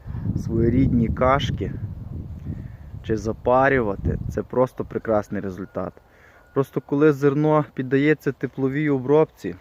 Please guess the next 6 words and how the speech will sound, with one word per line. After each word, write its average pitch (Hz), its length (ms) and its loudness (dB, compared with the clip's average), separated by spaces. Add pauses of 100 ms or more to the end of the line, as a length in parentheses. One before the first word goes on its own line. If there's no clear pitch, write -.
(380)
його 120 440 -2 (1400)
набагато 117 680 2
легше 113 540 0 (360)
засвоює 113 720 0
качиний 107 500 -4
організм. 101 580 -6